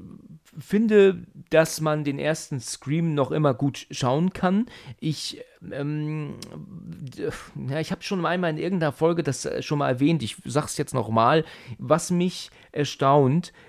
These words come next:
ist, dass sehr extreme Szenen, die wir da sehen, uns Zuschauern aber schon eher so als, als Spaßmach-Kino verkauft wird. Weil was wir ja,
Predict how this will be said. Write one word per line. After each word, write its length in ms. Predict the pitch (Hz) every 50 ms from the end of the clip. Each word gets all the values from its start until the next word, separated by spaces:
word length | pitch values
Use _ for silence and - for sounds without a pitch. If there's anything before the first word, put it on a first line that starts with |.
| _ _
ist, 360 | - 147 147 - - - - -
dass 400 | 127 139 139 139 139 - - -
sehr 320 | - - - - 135 131 151
extreme 580 | 143 - - - - - 127 143 165 180 170
Szenen, 400 | 160 - - - 156 151 135 117
die 140 | 98 98 92
wir 140 | 95 95 87
da 160 | 92 87 90
sehen, 480 | 92 - 101 101 113 135 147 147 139 -
uns 460 | - 151 160 190 190 - - - - _ _ _ _
Zuschauern 720 | - - - - 208 240 - - 120 95 98 107 107 127 135
aber 180 | 123 120 131 127
schon 240 | - - 131 127
eher 180 | 127 117 123 139
so 120 | 123 127
als, 380 | - 82 113 117 110 - - -
als 360 | - - 113 113 98 - -
Spaßmach-Kino 1600 | - - - - 127 127 143 147 - - 110 101 92 87 - - - - _ _ _ _ _ _ - - 127 117 110 107 98 92 85
verkauft 600 | - - 92 - - 92 87 85 80 - - -
wird. 300 | - 85 69 73 - -
Weil 180 | - 101 104 107
was 220 | 117 135 - -
wir 80 | 135 127
ja, 240 | 127 127 120 120